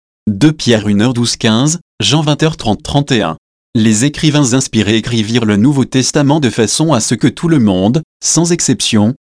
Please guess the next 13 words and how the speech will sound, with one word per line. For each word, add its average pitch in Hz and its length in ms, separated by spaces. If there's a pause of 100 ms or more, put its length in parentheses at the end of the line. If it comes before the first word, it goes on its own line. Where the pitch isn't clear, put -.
(100)
puisse 131 280
le 143 80
lire 165 180
et 143 60
lui 110 180
obéir, 117 540 (180)
Éphésiens 110 520
trois, 95 420 (180)
quatre, 107 440 (200)
Colossiens 156 520
quatre - 260
heures 151 240
seize, 87 460